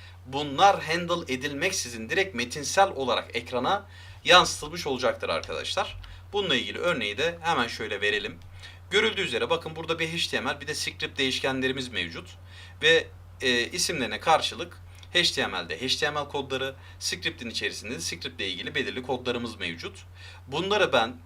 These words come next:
interpolation operatörüyle direkt bu şekilde kullanırsam çıktıları bu şekilde olacaktır. Bakın sterilize edilmiş vaziyette bizlere çıktıyı vermiş olacaktır.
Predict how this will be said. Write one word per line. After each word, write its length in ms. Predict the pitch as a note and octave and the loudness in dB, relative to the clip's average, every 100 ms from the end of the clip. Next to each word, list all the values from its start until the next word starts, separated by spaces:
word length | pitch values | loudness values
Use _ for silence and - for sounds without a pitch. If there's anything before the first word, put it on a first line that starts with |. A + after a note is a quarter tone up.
| - | -6
interpolation 760 | C3+ C3+ D#3+ D3+ D#3+ F3+ D3 | -6 -4 -6 -4 -2 -2 -2
operatörüyle 680 | C3+ C#3 B2+ C3+ C3+ B2 G2 | -6 -2 -2 -2 -6 -4 -6
direkt 420 | C#3+ D#3+ C#3+ - E3+ | 2 2 2 -2 -8
bu 80 | |
şekilde 360 | E3+ C3 A2+ G2 | -4 -4 -4 -6
kullanırsam 800 | - A#2+ A#2+ D#3 F3+ F3 F3 E3+ - - - | -6 -4 -2 0 0 2 2 0 -14 -12 0
çıktıları 580 | - G#3 C#3 C#3 G3 - | 0 2 0 0 0 -2
bu 80 | |
şekilde 320 | - A#2 F2 F#2 | -6 -6 -8 -10
olacaktır. 540 | E2 D2+ D2 - - F2 | -10 -8 -8 -8 -8 -4
Bakın 200 | - A2 | -4 -4
sterilize 560 | - - C#3+ C#3+ E3+ | -6 -4 -4 -4 -4
edilmiş 500 | B2 B2 B2+ D#3 - | -4 -4 -6 -4 -2
vaziyette 480 | A2+ G#2+ F#2+ F#2+ F#2 | -2 0 -4 -4 -6
bizlere 460 | C#3+ B2+ G#2+ E3 - - - | -6 -4 -2 -4 -6 -16 -4
çıktıyı 460 | - F#3+ - G#2 A#2 | -2 -2 -4 -2 2
vermiş 340 | C#3 D#3+ E3 | 2 0 -6
olacaktır. 580 | A#2+ A2+ F#2+ - - | -6 -4 -4 -4 -12